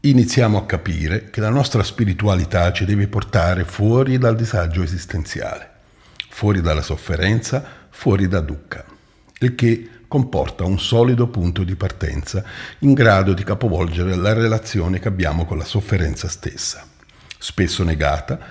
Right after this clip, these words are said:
messa sotto tappeto per non vederla. Ora invece facciamo in modo che la sofferenza sia il fattore che ci permette di divenire consapevoli delle nostre dipendenze.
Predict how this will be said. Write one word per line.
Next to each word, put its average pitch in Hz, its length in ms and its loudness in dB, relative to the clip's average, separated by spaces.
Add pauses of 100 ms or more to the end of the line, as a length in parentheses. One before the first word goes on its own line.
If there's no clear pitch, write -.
(140)
messa 117 400 4
sotto 117 360 0
tappeto 92 560 0
per 87 140 -2
non 98 180 4
vederla. 76 580 -4 (920)
Ora 139 240 8
invece 110 460 4
facciamo 143 380 2
in 139 120 8
modo 120 320 6
che 117 100 0
la 104 80 2
sofferenza 110 640 0
sia 120 180 0
il 104 60 0
fattore 90 560 0
che 98 80 -4
ci 110 140 -2
permette 107 500 0
di 95 140 -2
divenire 104 500 2
consapevoli 92 800 -2
delle 107 200 0
nostre 90 360 -2
dipendenze. 80 760 -4